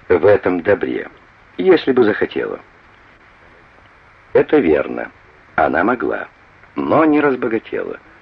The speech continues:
насколько я мог судить. "Да", — она раздавила окурок в пепельнице, — "я ухожу".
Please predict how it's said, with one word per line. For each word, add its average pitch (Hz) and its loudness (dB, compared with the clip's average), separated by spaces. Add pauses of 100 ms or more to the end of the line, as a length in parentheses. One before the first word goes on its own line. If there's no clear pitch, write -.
(220)
насколько 78 -2
я 73 2
мог 67 -4
судить. - -10 (1500)
"Да", — 92 2 (260)
она 85 2
раздавила 87 2
окурок 85 -2
в - -18
пепельнице, — 76 -4
"я 95 2 (100)
ухожу". 92 -4